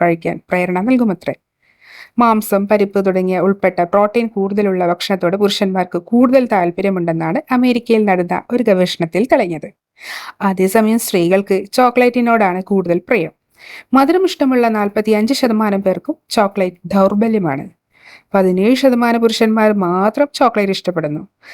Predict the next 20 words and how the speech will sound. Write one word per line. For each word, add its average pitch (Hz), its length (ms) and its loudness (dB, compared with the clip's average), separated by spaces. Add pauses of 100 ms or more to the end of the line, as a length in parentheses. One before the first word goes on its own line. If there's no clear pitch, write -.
(200)
അതേസമയം, 285 640 0
അറുപത് 277 300 2
ശതമാനം 240 480 0
പുരുഷന്മാർ 190 540 -2
ഉപ്പുള്ള 254 460 0
ഭക്ഷണം 185 320 -4
ഇഷ്ടപ്പെടുന്നു. - 560 -8 (720)
മധുരവും 214 480 2
ഉപ്പും 208 220 -2
ഉപയോഗിക്കുന്നത് 208 600 2
സംബന്ധിച്ച്, 202 540 -2
സംബന്ധിച്ച് 208 500 0
നടന്ന 190 380 2
ഒരു 339 120 4
സർവേയിൽ 180 600 -2 (380)
അറുപത് 196 420 2
ശതമാനം 240 420 0
സ്ത്രീകൾ 208 500 0
ഉപ്പിന് 285 300 2
പകരം 202 320 0